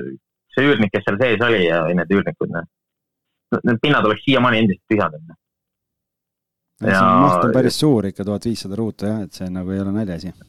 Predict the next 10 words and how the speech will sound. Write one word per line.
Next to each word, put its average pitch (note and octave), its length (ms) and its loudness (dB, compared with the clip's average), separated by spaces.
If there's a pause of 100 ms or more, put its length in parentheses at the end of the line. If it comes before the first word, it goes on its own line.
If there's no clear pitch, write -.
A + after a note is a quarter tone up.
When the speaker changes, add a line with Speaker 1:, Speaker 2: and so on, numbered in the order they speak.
(1080)
Speaker 1:
No B2 120 0 (320)
täna C#3+ 320 2
on C3 80 0
sellesama C3+ 480 0
tuhat, C#3 240 -2 (160)
tuhat B2+ 240 0
viiesaja B2+ 260 2
ruudu B2+ 220 2
peal A2 220 2
on, A2+ 100 -4